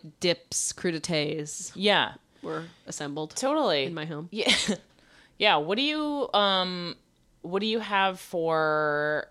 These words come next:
Speaker 2: like, what do you like to have on hand?
Speaker 1: Um,
Speaker 2: Like, do you go shopping when you know people are coming over?
Speaker 1: Yeah, usually.
Speaker 2: Yeah.
Speaker 1: Usually. Um,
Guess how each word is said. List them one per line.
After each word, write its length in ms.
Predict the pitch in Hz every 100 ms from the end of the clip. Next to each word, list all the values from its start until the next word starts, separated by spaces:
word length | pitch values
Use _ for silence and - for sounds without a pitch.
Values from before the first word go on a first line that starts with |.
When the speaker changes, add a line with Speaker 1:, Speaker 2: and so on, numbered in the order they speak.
| _ _
Speaker 2:
like, 160 | 160 185
what 80 | 226
do 40 |
you 60 | 220
like 140 | 202
to 60 | 190
have 140 | 170
on 120 | 160
hand? 640 | 143 127 135 113 87 - - _ _ _ _ _ - - _ _ _ _ _ _ _ _ _ -
Speaker 1:
Um, 580 | 247 254 254 254 247 240 -
Speaker 2:
Like, 160 | 220
do 80 | 208
you 40 | 233
go 120 | 277
shopping 560 | - 202 170 170 214 220
when 100 | 226
you 80 |
know 120 | 226 233
people 240 | 247 226
are 80 | 226
coming 260 | 233 220
over? 400 | 220 220 220 226 220
Speaker 1:
Yeah, 240 | 226 175
usually. 460 | 156 151 151 147 156 185
Speaker 2:
Yeah. 260 | 156 104 -
Speaker 1:
Usually. 600 | 185 185 165 156 180 185 _ -
Um, 540 | 190 190 190 185 185